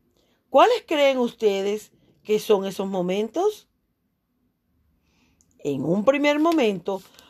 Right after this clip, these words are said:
nos dimos cuenta de que estábamos en la misma barca, todos frágiles y desorientados, todos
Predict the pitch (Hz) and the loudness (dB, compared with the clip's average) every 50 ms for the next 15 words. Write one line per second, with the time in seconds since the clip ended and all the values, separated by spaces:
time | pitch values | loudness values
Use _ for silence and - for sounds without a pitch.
0 | _ _ _ - 214 220 214 190 180 190 311 339 339 339 339 330 - _ - 262 | _ _ _ -6 -2 -2 -2 -2 0 0 0 2 2 2 0 -2 -2 _ -2 -2
1 | 285 330 370 370 339 - 349 339 349 349 _ _ _ _ _ _ - 190 262 262 | 0 0 -2 -6 -6 -2 -2 -2 -2 -4 _ _ _ _ _ _ -8 -2 -2 -2
2 | 262 262 262 247 240 240 233 - - - - 285 311 349 349 359 349 339 349 359 | -2 0 0 0 0 0 -2 -6 -10 -4 0 2 2 2 2 0 0 -2 -2 -4
3 | 359 330 - _ _ - 220 220 214 196 180 160 147 170 208 247 277 285 277 - | -6 -8 -10 _ _ -10 -8 -8 -6 -6 -8 -8 -8 -8 -8 -6 -8 -10 -10 -10
4 | 262 277 269 262 262 277 277 262 220 170 - 170 127 - _ _ _ _ _ _ | -6 -4 -4 0 2 2 2 0 -2 -6 -12 -14 -14 -14 _ _ _ _ _ _
5 | _ _ _ _ _ _ _ _ _ _ _ _ _ _ _ - 233 233 233 214 | _ _ _ _ _ _ _ _ _ _ _ _ _ _ _ 0 2 2 2 2
6 | 196 175 165 - - - - 175 185 202 220 247 277 294 302 285 294 311 320 311 | 0 -2 -6 -8 -16 -16 -6 0 2 4 4 2 0 -2 -6 -6 -4 -4 -6 -6
7 | - - _ _ _ _ _ _ _ _ - 269 262 269 285 269 - 285 277 269 | -10 -14 _ _ _ _ _ _ _ _ -14 -12 -10 -8 -8 -8 -6 -4 -4 -4
8 | 269 269 269 262 247 - 208 180 165 160 147 139 - - _ _ _ _ _ _ | -4 -6 -6 -6 -4 0 0 0 2 0 -2 -6 -12 -16 _ _ _ _ _ _
9 | _ _ _ _ _ _ _ _ _ _ _ _ _ _ _ _ _ _ _ _ | _ _ _ _ _ _ _ _ _ _ _ _ _ _ _ _ _ _ _ _
10 | _ _ _ _ _ - - 277 294 311 330 330 339 349 349 339 - - _ | _ _ _ _ _ -2 4 4 6 6 4 2 0 -2 -4 -6 -10 -16 _